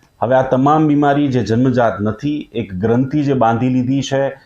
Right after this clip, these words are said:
કે હવે આની સાથે જીવવું જ છે, આ દવાઓ ખર્ચો કરવાનો જ છે,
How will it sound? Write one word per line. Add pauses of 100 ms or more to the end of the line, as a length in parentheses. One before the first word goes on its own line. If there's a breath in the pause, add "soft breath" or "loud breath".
(180 loud breath)
કે
હવે
આની
સાથે
જીવવું
જ (140)
છે,
આ
દવાઓ
ખર્ચો
કરવાનો
જ
છે,